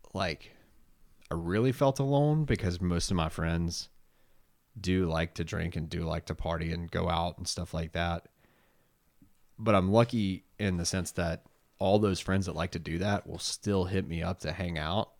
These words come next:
And there's not any pressure when I get there. Like, nobody's just like, "Hey, man, you want a shot?"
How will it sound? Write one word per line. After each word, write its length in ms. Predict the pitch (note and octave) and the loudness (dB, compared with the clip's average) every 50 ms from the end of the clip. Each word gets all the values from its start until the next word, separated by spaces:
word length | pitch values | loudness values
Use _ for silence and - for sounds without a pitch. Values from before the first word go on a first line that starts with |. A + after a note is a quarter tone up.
| _ - - _ _ _ _ _ _ _ _ _ _ _ _ _ _ _ _ _ _ _ _ | _ -20 -20 _ _ _ _ _ _ _ _ _ _ _ _ _ _ _ _ _ _ _ _
And 180 | G2+ G2+ F#2 F2 | 2 2 4 4
there's 220 | F2 E2 F2 - | 2 0 0 2
not 300 | G2+ G2 F#2+ F2+ E2+ F2 | 2 2 4 4 2 2
any 180 | F2+ F2+ F2+ E2+ | 2 0 0 -2
pressure 400 | - - - D#2+ E2+ - - E2 | -2 -4 -4 -4 -4 -4 -4 -6
when 120 | D#2+ D2+ | -6 -6
I 60 | D2 D2+ | -6 -8
get 260 | D#2 D#2 D#2+ D#2+ - | -8 -8 -10 -8 -6
there. 160 | D#2+ D#2+ D#2+ | -6 -4 -2
Like, 140 | E2+ F#2+ G2+ | 0 2 4
nobody's 300 | A#2+ A2+ G#2 G2+ F#2+ F#2+ | 4 6 6 4 2 2
just 180 | F#2+ F2+ - | -2 -2 -2
like, 140 | F#2 F2+ F2 | -2 0 4
"Hey, 100 | A#2 B2+ | 4 6
man, 180 | B2+ B2 A2+ A2 | 6 6 4 4
you 80 | A#2 | 2
want 120 | A#2 A2+ F#2 | 2 0 0
a 20 | |
shot?" 400 | E2+ - A#2+ A2 G2+ A#2 G#2+ - | -2 -2 -2 0 0 0 -2 -4